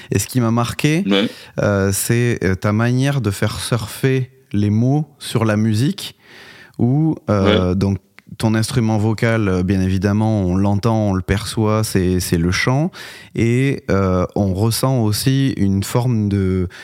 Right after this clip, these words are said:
Speaker 1: de rythmique dans la manière dont tu déclames les, les textes qui, en fait, vient faire le lien avec, euh, avec la batterie de, de, d'Arnaud Dolmen, quoi. C'est, c'est vraiment marqué, cette, euh, cette rythmique que tu mets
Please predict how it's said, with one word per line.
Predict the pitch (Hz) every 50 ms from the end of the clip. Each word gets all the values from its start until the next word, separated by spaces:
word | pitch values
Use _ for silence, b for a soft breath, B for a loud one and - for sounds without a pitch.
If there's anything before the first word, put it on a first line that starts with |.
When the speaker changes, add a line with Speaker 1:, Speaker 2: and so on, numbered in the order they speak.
| B B B B B B
Speaker 1:
de | - 95 98 98 98
rythmique | 98 - 139 127 - - 139 139 151 143 - - - -
dans | 107 104 98 98
la | 98
manière | 95 98 98 104 107 107 110 107 110 101
dont | 98 95 95
tu | 95 - - 104 98 92 92 92 92 90 90 92 90
déclames | 104 101 95 - 117 110 113 107 101
les, | 101 98 -
les | 95 101 110 104
textes | - 147 151 - - - - 110 104 -
qui, | - - - 123 135 139 135 117 -
en | - 92 95
fait, | - 120 113 104
vient | 98 95 104 117 120 127 135 131 135 -
faire | - - - 113 101 104
le | 107 104 107
lien | 107 110 113 131 135 143 143 123
avec, | 107 98 104 101 - -
euh, | 107 98 92
avec | 95 95 104 98 -
la | 110 98
batterie | 95 101 101 - - 127 117
de, | 101 104 98 95 95 98
de, | 90 95 95 92
d'Arnaud | 87 101 101 107 104 104 98
Dolmen, | 104 107 107 113 127 135 131 120 107
quoi. | - 95
C'est, | 90 - - 101 92 90 B B B B B B B B B B B
c'est | - - 107
vraiment | 98 113 123 127 135 139 139
marqué, | 135 123 120 123 123 104 - - - 131 123 120 110
cette, | - - 107 92 - -
euh, | 98 92 95 92
cette | - 110 98 -
rythmique | - 127 120 - - 131 135 127 131 _
que | - 104 101 - _ _
tu | - - 160 160 143 127 - -
mets | 110 113 117 120 117 110